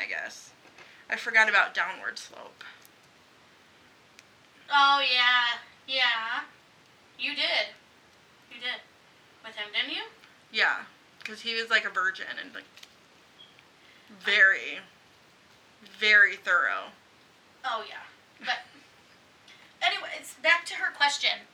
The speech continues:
Speaker 2: Um,
Speaker 1: Just
Speaker 2: maybe, like I said, I had no idea what the clit one was until I think, you know, all the girls I hung out with, they fucking fucked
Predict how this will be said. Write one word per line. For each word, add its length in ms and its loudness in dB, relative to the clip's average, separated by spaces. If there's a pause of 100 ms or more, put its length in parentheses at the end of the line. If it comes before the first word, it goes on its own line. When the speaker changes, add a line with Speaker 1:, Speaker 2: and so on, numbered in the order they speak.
Speaker 2:
Um, 340 2 (1160)
Speaker 1:
Just 300 -10
Speaker 2:
maybe, 540 4 (720)
like 240 6
I 60 6
said, 320 4 (100)
I 320 6
had 320 2
no 240 0
idea 460 2
what 280 -2
the 80 -12
clit 400 -10
one 180 -10
was 280 -2
until 240 -10
I 240 -2
think, 320 -10 (720)
you 140 -8
know, 100 -6
all 140 -6
the 80 -10
girls 280 -8
I 120 -2
hung 200 -12
out 160 -8
with, 200 -10
they 120 -8
fucking 360 -10
fucked 320 -10